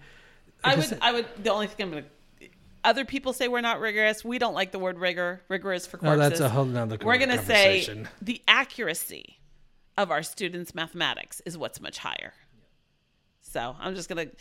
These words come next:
Speaker 2: since we know that otherwise some of our colleagues are gonna get over us on the word rigor, we're gonna have a whole episode probably on that one.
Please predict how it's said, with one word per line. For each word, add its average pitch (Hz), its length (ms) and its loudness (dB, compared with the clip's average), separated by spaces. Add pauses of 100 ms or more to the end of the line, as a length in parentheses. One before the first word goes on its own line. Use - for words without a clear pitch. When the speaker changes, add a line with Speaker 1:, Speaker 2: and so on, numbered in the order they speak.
(180)
Speaker 2:
since 196 240 -6
we 196 100 -2
know 202 260 4
that 180 140 0
otherwise 185 400 2
some 185 160 -4
of 175 140 -4
our 170 120 2
colleagues 165 460 0
are 165 60 -4
gonna 165 240 -4
get 165 180 -2
over 175 280 0
us 170 180 -2
on 165 160 -4
the 180 100 -4
word 175 260 -2
rigor, 170 320 -4
we're 165 120 -12
gonna 165 140 -6
have 147 120 -8
a 131 40 -6
whole 185 300 -2
episode 156 460 -4
probably 156 380 -4
on 165 120 -6
that 160 180 -6
one. 117 220 -8